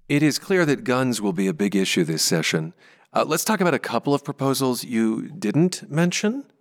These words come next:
in your State of the State, but that lawmakers have said they plan to introduce. One group of Democrats is working on a bill to ban firearms that fall under the umbrella of assault weapons.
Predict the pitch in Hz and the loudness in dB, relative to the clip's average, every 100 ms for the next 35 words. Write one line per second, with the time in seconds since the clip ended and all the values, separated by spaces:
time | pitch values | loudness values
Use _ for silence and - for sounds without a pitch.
0 | _ 123 131 123 120 - 131 104 113 - | _ -2 0 0 0 0 0 0 -2 0
1 | 127 - - 107 107 107 135 131 123 117 | 0 0 -2 -2 2 2 2 0 -2 -2
2 | - 92 113 90 107 165 - 95 85 95 | -2 0 0 0 -2 -2 -2 -2 0 -2
3 | 90 85 - 78 80 - - - _ - | 0 0 0 -2 -4 -4 -8 -10 _ -20
4 | - _ _ _ 113 143 190 165 147 117 | -20 _ _ _ 0 2 2 0 0 0
5 | 92 135 160 - 113 95 104 98 113 131 | 2 2 2 0 -2 0 -2 0 0 0
6 | 110 104 82 104 107 101 80 104 110 113 | 0 0 2 2 0 -4 -4 0 2 0
7 | 113 - 107 110 107 90 73 73 85 - | -2 -2 0 2 2 2 -2 -4 -4 -2
8 | 90 - 101 95 92 90 85 87 87 87 | -2 0 2 2 2 0 0 0 0 0
9 | 90 90 87 90 - 117 104 - 87 82 | 2 2 0 -4 -2 0 0 0 -6 -6
10 | - - - | -10 -14 -16